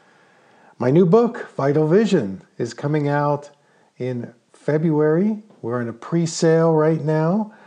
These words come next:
So if you wanna order it, a lot of ways to get that book.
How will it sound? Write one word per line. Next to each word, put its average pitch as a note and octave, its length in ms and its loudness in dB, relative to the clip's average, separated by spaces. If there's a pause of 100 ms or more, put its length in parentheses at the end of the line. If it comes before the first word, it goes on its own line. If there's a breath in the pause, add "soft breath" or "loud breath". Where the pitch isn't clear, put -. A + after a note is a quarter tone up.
(280 loud breath)
So - 140 -6
if A#2+ 120 -6
you B2+ 100 -2
wanna C3 260 -2
order D3+ 480 2
it, A3 200 -2 (520)
a A#2 40 -8
lot C3+ 240 2
of D3 60 2
ways D3 480 0 (120)
to C#3 520 -2 (320 soft breath)
get C3 200 -6
that D3+ 220 0
book. F3 400 -2